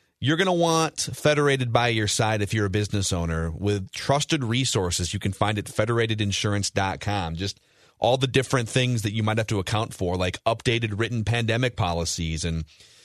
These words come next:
communications to employees, resources for H R related topics. The professional employees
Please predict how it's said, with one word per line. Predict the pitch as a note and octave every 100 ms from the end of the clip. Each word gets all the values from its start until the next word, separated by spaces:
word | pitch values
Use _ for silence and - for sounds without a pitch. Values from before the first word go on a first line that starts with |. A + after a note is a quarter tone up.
| -
communications | B2+ B2+ C3 C3+ B2+ B2+ A#2+
to | C3
employees, | B2+ A2 - A#2+ B2+ G2 F2
resources | F#2 A2 C#3 - B2+ B2 C3
for | - B2 -
H | B2+ - -
R | A2+ A#2+
related | A2+ G2+ F#2+ F#2 F2 - _ _ _
topics. | - F2+ F2+ F#2 F2 - - _ _
The | B2
professional | - A2+ C3 C3+ D3+ D3
employees | C3+ B2+ - B2 B2 A#2+ G#2+